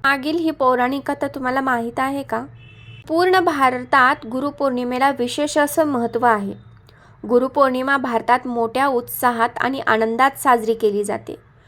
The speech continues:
गुरुपौर्णिमेला आषाढ पौर्णिमा किंवा व्यास पौर्णिमा म्हणूनही ओळखले जाते. यावर्षी गुरुपौर्णिमा ही एकवीस जुलै रविवारी दोन हजार चोवीसला साजरी केली जाणार आहे.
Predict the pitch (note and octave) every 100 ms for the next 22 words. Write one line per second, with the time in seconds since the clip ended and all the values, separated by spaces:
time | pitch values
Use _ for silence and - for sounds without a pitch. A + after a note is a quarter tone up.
0 | - - A#3 B3 C4 C#4 D4 D4 C#4+ D4+
1 | D4 C4+ A#3+ B3+ - A3+ - C4+ C4 B3+
2 | A#3+ A#3+ B3+ A#3+ A#3 A#3+ A#3 B3 C4 A#3
3 | A3+ A3+ A#3+ A#3 A3+ A#3+ B3 A#3+ A3+ A3+
4 | B3 C#4 A#3 G#3 - G#3+ G3+ G3 - -
5 | _ _ _ - - - - _ - C4+
6 | C#4+ D#4 C#4+ C4+ - A#3+ C4 F4 - -
7 | _ _ - - - A3+ C#4 D4 D4 C4
8 | B3 B3 B3+ C4+ C#4 - B3 A#3+ B3+ C#4
9 | C#4+ - B3+ A#3 A3 A#3+ B3+ A3+ B3+ C4
10 | G#3+ A#3 A3+ A#3 B3 B3 C#4 C#4 C4+ A3+
11 | A#3 A#3 C4 C4+ B3 A3 A#3 A3+ A3+ A3
12 | A3 G3+ G3 F#3+ G3 F#3+ -